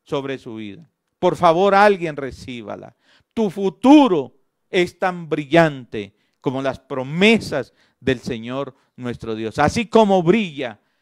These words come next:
hermano, esas promesas, así es de brillante y aún más brillante tu futuro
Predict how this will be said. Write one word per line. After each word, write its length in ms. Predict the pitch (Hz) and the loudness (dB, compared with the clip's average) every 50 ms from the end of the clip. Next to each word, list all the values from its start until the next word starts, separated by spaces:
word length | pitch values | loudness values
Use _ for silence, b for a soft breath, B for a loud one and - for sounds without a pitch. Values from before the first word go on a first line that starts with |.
| _ _ - | _ _ -12
hermano, 460 | 143 135 127 139 160 170 170 165 156 | -10 -10 -8 -8 -8 -8 -8 -8 -8
esas 240 | 147 - 160 147 _ | -8 -8 -8 -10 _
promesas, 680 | - 170 175 175 175 175 165 151 - 135 113 104 _ _ _ _ _ | -6 -4 -4 -2 -2 -4 -4 -6 -8 -12 -12 -12 _ _ _ _ _
así 420 | - 135 120 - - - 151 185 175 | -6 -6 -6 -6 -6 -4 2 4 4
es 140 | 165 147 135 | 4 4 2
de 100 | 151 147 | -2 -2
brillante 800 | 131 135 135 127 123 139 143 135 127 117 _ - 110 98 _ _ _ _ _ _ _ _ _ _ - | -2 -4 -10 -8 -8 -8 -8 -8 -10 -14 _ -16 -16 -16 _ _ _ _ _ _ _ _ _ _ -8
y 220 | 170 147 131 135 | -6 -6 -4 -2
aún 340 | 131 131 135 160 180 165 156 | -4 -2 -2 -4 -4 -6 -6
más 260 | 151 160 156 143 135 | -4 -4 -4 -6 -8
brillante 560 | 135 135 131 123 143 135 135 127 _ - 120 | -12 -12 -10 -8 -8 -8 -8 -12 _ -16 -16
tu 240 | 113 _ - 131 120 | -16 _ -14 -14 -14
futuro 640 | - - 113 113 - - 123 110 101 95 95 92 90 | -12 -12 -14 -12 -10 -10 -10 -10 -10 -12 -14 -16 -18